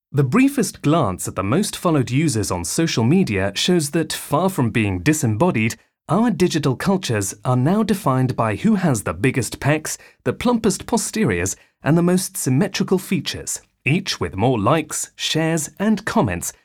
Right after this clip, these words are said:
the closer they get to the top of the hierarchies that digital media once helped us escape.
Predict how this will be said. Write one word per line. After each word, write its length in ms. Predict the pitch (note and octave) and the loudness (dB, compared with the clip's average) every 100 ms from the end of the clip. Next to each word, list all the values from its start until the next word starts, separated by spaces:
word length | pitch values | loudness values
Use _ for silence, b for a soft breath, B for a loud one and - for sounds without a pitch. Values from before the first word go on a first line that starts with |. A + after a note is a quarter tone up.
| b | b
the 80 | - | -6
closer 400 | C#3+ F3+ A3 A3+ | -2 0 2 2
they 120 | G#3+ | 0
get 280 | G3 A#2+ - | 0 -2 -2
to 80 | - | -4
the 120 | C#3 | -2
top 280 | C3+ - D3+ | -2 -2 -2
of 80 | D#3 | 0
the 80 | A#2+ | 0
hierarchies 800 | F#3 E3+ G2+ F#2 - F2+ G2 - | 0 0 0 -2 -4 -6 -6 -6
that 180 | - G2+ | -6 -2
digital 340 | C3+ C#3+ F#3 F#3 | 0 0 2 2
media 440 | B2 F#2 G#2+ G2+ | 2 0 0 0
once 400 | E2+ G2+ D3 - | 0 0 0 -2
helped 260 | - - F#2+ | -6 -6 -6
us 160 | E2+ | -4
escape. 540 | B2 - - D#2 - | -4 -4 -6 -8 -12